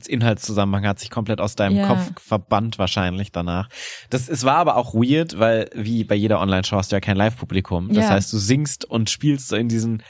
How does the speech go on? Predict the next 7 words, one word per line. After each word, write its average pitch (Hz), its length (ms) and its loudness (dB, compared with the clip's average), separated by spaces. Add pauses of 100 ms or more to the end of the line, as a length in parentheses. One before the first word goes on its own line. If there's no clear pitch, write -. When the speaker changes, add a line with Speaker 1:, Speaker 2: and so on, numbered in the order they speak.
(140)
Speaker 1:
luftleeren 127 640 2
Raum 117 280 2
hinein. 87 640 -2
Speaker 2:
Und 226 300 0 (160)
ich 214 100 0
dachte 254 200 0
mir 269 40 6